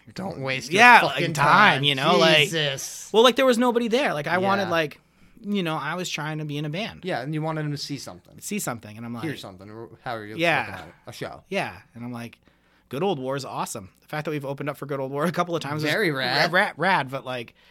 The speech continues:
Speaker 1: there was nobody there.
Speaker 2: What are
Speaker 1: Like,
Speaker 2: some other bands you opened up for?
Speaker 1: uh, Ascenders of the Starting Line.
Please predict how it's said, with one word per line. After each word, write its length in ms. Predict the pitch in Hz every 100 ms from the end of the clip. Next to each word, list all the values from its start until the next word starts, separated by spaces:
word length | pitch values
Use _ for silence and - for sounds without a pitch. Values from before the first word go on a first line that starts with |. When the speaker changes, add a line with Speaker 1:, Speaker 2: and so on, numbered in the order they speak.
| _ _ _ _
Speaker 1:
there 200 | 78 113
was 160 | 131 131
nobody 440 | 98 110 113 127
there. 240 | 135 143 104
Speaker 2:
What 160 | 175 208
are 40 |
Speaker 1:
Like, 60 | 214
Speaker 2:
some 160 | 196
other 140 | 202 151
bands 280 | 127 123 113
you 80 |
opened 240 | 117 113 113
up 160 | -
for? 240 | 113 110 107 _ _ _ _ _ _ _ _ _ _ _
Speaker 1:
uh, 340 | 123 120 117 110 -
Ascenders 520 | 143 - 151 151 160
of 340 | 147 139 135
the 80 | 123
Starting 460 | - - 127 131 127
Line. 280 | 123 131